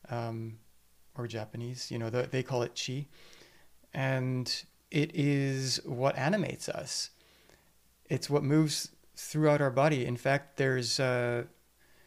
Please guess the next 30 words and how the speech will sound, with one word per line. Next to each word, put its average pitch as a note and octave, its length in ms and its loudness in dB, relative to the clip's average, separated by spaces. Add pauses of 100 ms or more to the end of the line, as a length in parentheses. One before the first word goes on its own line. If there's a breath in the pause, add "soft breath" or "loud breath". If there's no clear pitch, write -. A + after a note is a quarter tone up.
(240 soft breath)
in, B2+ 320 -2
um, A#2+ 400 -2
in B2 160 -2
Taoist C#3 380 4
philosophy, D3+ 600 0
they C#3+ 140 0
talk C3 240 -2
about B2 300 -2
the A#2+ 340 -4 (560 soft breath)
microcosmic B2 1040 -2
circuit - 420 -4 (280)
in C3 100 -2
our A#2+ 120 0
body. C3+ 360 -2 (300)
And B2+ 120 -2
this B2+ 200 -2
is A#2+ 340 -4 (680 loud breath)
a, B2+ 240 -2
a - 40 -2
flow, D3 380 4
the C3 120 -2
way D3 160 6
that C#3 160 -2
energy C3+ 280 0
flows C3+ 460 0
through C#3+ 200 0
our A#2+ 140 2
body. B2 380 0
It A2+ 80 -4
flows C3 440 -2